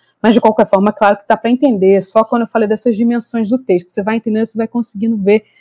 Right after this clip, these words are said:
que aquele texto é uma piscina, que dá pra ir mais fundo, e que, e que ele vai entrando em outras dimensões mais profundas, mas é um, um texto, racismo e sexismo na cultura brasileira, eu, eu, eu considero que é um texto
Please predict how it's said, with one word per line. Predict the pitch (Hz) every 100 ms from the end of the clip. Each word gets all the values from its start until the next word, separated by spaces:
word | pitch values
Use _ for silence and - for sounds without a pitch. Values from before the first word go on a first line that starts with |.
| _
que | 214
aquele | - 226
texto | - 240 -
é |
uma | 240 240
piscina, | 277 269 - 190 180
que |
dá | 196 202
pra | 208
ir | 214
mais | 220 262
fundo, | - 214 214 226 - -
e | 214
que, | - 233 190
e | 202 196
que | -
ele | 233
vai | 202 226 277 -
entrando | 247 233 233 247
em |
outras | 233 240
dimensões | 226 226 - 226 - _ _ _ -
mais | 214 220
profundas, | - 247 214 190 190
mas | 202 214
é |
um, | 233 220
um | 214
texto, | 202 214 214 - 214 _
racismo | 202 - 220
e | 226
sexismo | - 247 - 220 208 220
na | 214 208
cultura | - 202 - 185 190 202 196 196 185 175 -
brasileira, | 175 208 202 196 196
eu, | 208 185
eu, | 196 - _
eu | 196 196
considero | 208 - 202 196
que | 196
é |
um | 202 190
texto | 196 196 -